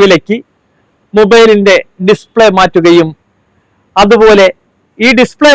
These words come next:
മാറ്റുന്നവർക്ക് പത്ത് മൊബൈൽ ആക്സസറീസ് സൗജന്യമായും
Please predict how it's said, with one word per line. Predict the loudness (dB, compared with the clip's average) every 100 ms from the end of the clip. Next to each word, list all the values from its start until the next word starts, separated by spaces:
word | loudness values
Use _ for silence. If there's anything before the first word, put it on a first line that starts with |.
| 0
മാറ്റുന്നവർക്ക് | -2 -2 0 -2 -2 -2 -4 _ _ _ _ _ -2
പത്ത് | -2 -4 _ 0 0 0 -2
മൊബൈൽ | 0 0 0
ആക്സസറീസ് | -2 -6 -4 -2 0 -2 _ _ _
സൗജന്യമായും | -2 0 0 -2 -2 0 0 -2